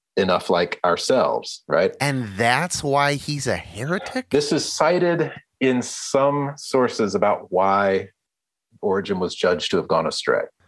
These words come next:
Speaker 2: Interesting. Wow.
Speaker 1: Tertullian, on the other hand, Tertullian argues vigorously for the resurrection of flesh. It has to be flesh.
Speaker 2: Yeah.
Speaker 1: And, and which I think is, there he has to really twist himself in knots to say that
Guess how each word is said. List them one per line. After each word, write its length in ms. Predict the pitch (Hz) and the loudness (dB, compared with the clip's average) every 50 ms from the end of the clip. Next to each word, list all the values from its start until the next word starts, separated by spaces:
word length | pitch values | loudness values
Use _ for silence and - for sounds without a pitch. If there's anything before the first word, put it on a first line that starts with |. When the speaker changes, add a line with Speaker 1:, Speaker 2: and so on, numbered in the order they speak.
| _ _ _ _ - - | _ _ _ _ -12 -10
Speaker 2:
Interesting. 580 | 90 90 - - - - - - - - - - _ _ _ _ _ _ | -10 -10 -8 -10 -10 -10 -10 -12 -14 -14 -18 -20 _ _ _ _ _ _
Wow. 180 | - - - - | -8 -6 -2 0
Speaker 1:
Tertullian, 600 | - 135 123 - - 160 185 208 196 165 131 117 | 0 0 0 2 2 4 4 4 4 4 4 2
on 80 | 110 104 | 2 2
the 80 | 107 | 2
other 180 | 101 98 - 98 | 2 2 2 2
hand, 380 | 104 - 98 101 104 214 - - - _ _ _ - | 2 2 2 2 2 0 -4 -8 -14 _ _ _ 0
Tertullian 420 | - - - 147 175 185 160 120 | 0 2 2 2 2 2 2 2
argues 520 | - - 101 101 95 95 95 95 98 92 87 | 2 2 0 0 0 0 0 0 -2 -2 -4
vigorously 680 | 78 82 107 127 127 113 92 90 - - 80 82 82 80 | -2 0 0 2 4 4 2 2 0 0 0 0 0 0
for 180 | - - 104 | 0 0 0
the 100 | 95 98 | 2 4
resurrection 640 | 95 98 98 90 98 98 95 92 - - 98 90 90 - | 4 2 2 2 2 2 2 2 0 0 -2 -2 0 0
of 240 | 101 98 90 - - - - _ _ - | 0 0 -2 -2 -6 -16 -20 _ _ -20
flesh. 760 | - - - - - - 98 104 113 107 - - - - - - | -20 -18 -16 -14 -4 0 2 2 2 2 0 0 -4 -4 -4 -4
It 140 | 104 98 - | -4 -4 -2
has 380 | - - - 113 104 - - - | -4 -2 0 0 0 0 0 -2
to 100 | - 104 | 0 0
be 160 | 98 98 87 - - - - | 0 0 -2 -4 -8 -8 -2
flesh. 480 | - 95 92 - - - - - - - _ _ _ _ _ _ _ _ _ _ _ _ _ _ - | 0 0 0 0 -2 -4 -4 -6 -8 -10 _ _ _ _ _ _ _ _ _ _ _ _ _ _ -4
Speaker 2:
Yeah. 220 | - - 104 101 | 0 2 2 4
Speaker 1:
And, 200 | 98 98 98 - - _ _ _ _ _ _ _ _ _ _ - | 2 2 -2 -4 -10 _ _ _ _ _ _ _ _ _ _ 0
and 220 | 120 117 113 - - | 2 2 2 0 0
which 200 | - 123 120 - | 0 0 2 2
I 80 | 127 110 | 2 2
think 200 | - 139 123 - | 0 0 0 2
is, 280 | 117 104 - - - - _ _ _ _ _ _ _ _ _ _ _ _ _ _ - | 0 0 -2 -4 -10 -12 _ _ _ _ _ _ _ _ _ _ _ _ _ _ -10
there 320 | 95 87 113 120 127 120 | -2 2 2 4 4 4
he 140 | 113 113 95 | 2 2 2
has 220 | 104 98 85 - | 2 2 0 0
to 120 | - 92 85 | -2 0 0
really 280 | 90 95 92 90 87 | 2 2 2 0 -2
twist 300 | - - - 107 104 - | -4 -2 -2 -2 0 0
himself 360 | - 95 90 - 92 85 - 78 | -2 -2 0 0 0 0 0 0
in 100 | 80 87 | 0 2
knots 300 | 98 95 - - - - | 2 0 0 0 -4 -6
to 80 | - - | -6 -4
say 300 | - - 95 87 85 85 | -2 0 2 2 4 4
that 200 | - 80 - | 2 0 0